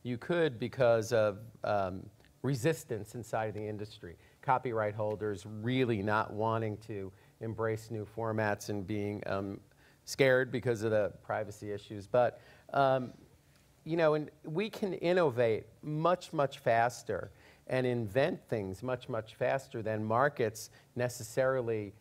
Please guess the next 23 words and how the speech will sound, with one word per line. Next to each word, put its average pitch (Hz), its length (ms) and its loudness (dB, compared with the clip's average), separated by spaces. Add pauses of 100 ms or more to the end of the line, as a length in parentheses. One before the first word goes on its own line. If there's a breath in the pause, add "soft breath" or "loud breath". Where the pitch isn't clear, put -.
(280 soft breath)
um, 110 440 0
can 123 240 -4
absorb 131 480 0
them, 117 160 0
even 190 240 -2
if - 160 -6
they're 135 160 4
going 123 460 0
to. 98 260 -8
And 120 80 -6
of 135 100 -10
course, 131 400 2 (360 loud breath)
there 123 120 6
are 113 60 4
many 117 220 2
failures 107 480 2
along 104 240 -4
the 104 60 -6
way, 98 180 -4
innovations 104 680 -6
that 104 400 -2
people 113 240 -6
go, 123 180 0